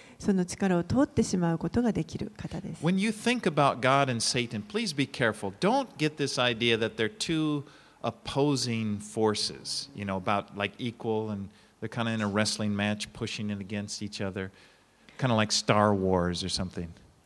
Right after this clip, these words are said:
Speaker 1: この神と、あ、サタンというものを考えるときに、あの、間違えてですね、なんかこう、対等な二つの力が互いにぶつかり合って戦い合っている、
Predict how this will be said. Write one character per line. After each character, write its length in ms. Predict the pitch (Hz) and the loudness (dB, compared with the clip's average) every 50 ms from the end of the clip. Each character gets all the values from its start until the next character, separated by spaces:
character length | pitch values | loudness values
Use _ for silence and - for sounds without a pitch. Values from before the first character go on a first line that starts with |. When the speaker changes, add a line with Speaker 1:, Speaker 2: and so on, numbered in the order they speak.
| _ _ _ _ - _ _ _ _ _ - | _ _ _ _ -20 _ _ _ _ _ -6
Speaker 1:
こ 120 | - 208 | -2 0
の 220 | 190 185 180 175 180 | 0 2 0 0 -2
神 280 | - - 370 381 381 269 | 0 0 2 2 2 0
と、 560 | - - 233 247 233 208 185 - - - - - - - | 4 4 6 8 8 6 6 4 0 -6 -20 -20 -10 -2
あ、 120 | - 220 214 - - - - _ _ _ _ _ _ _ _ _ _ _ - - | -2 -2 -2 -2 -8 -20 -20 _ _ _ _ _ _ _ _ _ _ _ -8 -2
サ 160 | - - 294 | 2 2 2
タ 180 | - - 269 247 | 4 6 6 6
ン 100 | 214 202 | 6 4
と 100 | - 180 | 4 2
い 40 | |
う 40 | 175 | 4
も 100 | 175 175 | 4 4
の 120 | 180 170 165 | 4 4 4
を 20 | |
考 280 | - - 202 214 214 233 | 4 4 6 6 6 6
え 80 | 247 220 | 6 4
る 80 | 185 175 | 4 4
と 120 | - 165 | 2 -2
き 140 | - - 175 | -2 -2 0
に、 300 | 190 214 226 202 190 - - - - - - | 2 4 4 4 2 0 -8 -18 -18 -8 -2
あ 160 | 196 190 190 | 2 4 4
の、 520 | 190 185 180 180 185 185 185 185 185 185 180 | 4 4 4 4 2 2 2 0 0 0 2
間 100 | 185 208 | 2 2
違 300 | 214 214 - 294 320 330 | 2 0 -2 -2 0 0
え 40 | 311 | 0
て 80 | - | 0
で 120 | 190 175 170 | -2 -2 -2
す 100 | - - | 0 0
ね、 220 | 180 185 185 196 214 | 0 0 0 0 2
な 100 | 214 240 | 2 2
ん 20 | |
か 100 | 220 214 | 2 2
こ 240 | 208 - 196 185 175 - | 2 2 2 2 2 0
う、 40 | - - - - - - | -8 -18 -20 -6 2 4
対 220 | 294 311 330 320 | 6 6 6 8
等 180 | - 311 320 320 | 8 8 8 8
な 100 | 311 311 | 6 4
二 220 | 294 - 339 320 | 4 6 4 4
つ 100 | - 330 | 4 6
の 140 | 320 311 254 | 6 6 4
力 400 | - - - - 208 202 202 190 | 4 0 2 2 4 4 4 4
が 320 | 180 220 233 226 196 - - - - - - | 4 4 4 4 2 0 -2 -10 -12 -4 -2
互 300 | 233 214 226 247 269 285 | 0 2 2 2 2 2
い 20 | |
に 260 | 285 277 269 247 - - - _ _ _ - - | 2 2 0 -2 -4 -8 -20 _ _ _ -4 0
ぶ 100 | 202 233 | 0 0
つ 120 | - - | 0 0
か 100 | - 254 | -4 -2
り 120 | 262 277 277 | 0 2 0
合 60 | 277 | 0
っ 20 | |
て 100 | - 196 | 0 -2
戦 400 | - - 180 180 226 233 277 277 | -4 -4 -2 -2 -2 0 2 2
い 80 | 285 294 | 4 4
合 40 | 302 | 2
っ 20 | 302 | 2
て 160 | - - 214 | 2 2 2
い 40 | 185 | 4
る、 180 | 170 160 - | 2 0 -2